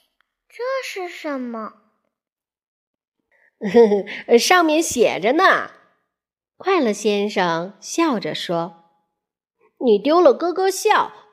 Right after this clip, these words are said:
Speaker 2: 所以我再送给你一个。”“这个咯咯笑花了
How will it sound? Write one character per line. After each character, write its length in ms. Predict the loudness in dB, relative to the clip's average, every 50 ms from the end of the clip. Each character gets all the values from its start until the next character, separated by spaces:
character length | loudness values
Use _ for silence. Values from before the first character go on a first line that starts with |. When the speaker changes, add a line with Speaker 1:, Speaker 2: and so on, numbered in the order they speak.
| -20
Speaker 2:
所 240 | -16 -4 0 0 2
以 100 | 4 2 2
我 200 | 2 -2 -4 -6
再 380 | -6 -4 -4 -4 -6 -10 -16 _
送 400 | -18 -4 0 2 2 2 2 0
给 140 | -2 -2
你 140 | -2 -2 -2
一 180 | -4 -6 -12 -16
个。 280 | -8 -6 -4 -4 -6 -8 _ _ _ _ _ _ _ _ _ _ _ _ _ _ _ _ _ _ _ _ _ _ _ _ _ _ _ _ _ _ _ _ _ _ _ _ _ _ _ _ _
”“这 300 | 2 4 6 8 6 6
个 120 | 4 0
咯 200 | 0 2 2 4
咯 180 | 4 4 4 4
笑 520 | 2 0 -2 -2 -2 -4 -8 -16 _ _
花 260 | _ _ 4 4 6 6
了 120 | 4 4